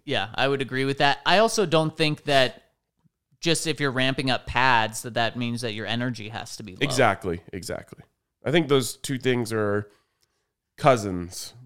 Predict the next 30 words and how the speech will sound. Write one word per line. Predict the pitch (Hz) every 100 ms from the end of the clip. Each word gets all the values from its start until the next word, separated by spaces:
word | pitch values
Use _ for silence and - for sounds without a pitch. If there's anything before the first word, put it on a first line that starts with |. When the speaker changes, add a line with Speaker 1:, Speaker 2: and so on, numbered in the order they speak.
| -
Speaker 2:
but | 110 85
they | 104
don't | 107
have | 101
to | 117
be | 80
the |
same | - - -
thing. | - - 170 160 165
Speaker 1:
<laughs> | 160 160
Oh, | 156 165
right. | 131 143 120 107
Yeah, | 139 127 113
I, | 123 131
I | 120
agree. | 131 131 147 151
And | 160
so | 185 226 - - -
just | 254 247
a, | 196
another | 196 196 208
negative | 196 170 175 165 160
one, | 156 156 160
Ryan, | 151 151 165 180 - -
would | 147 160 156 151
have | - 160 180 -
to | 175
be | 143 160 160 156 - - -
the, | 127 143 135 131
uh, | 123 113 104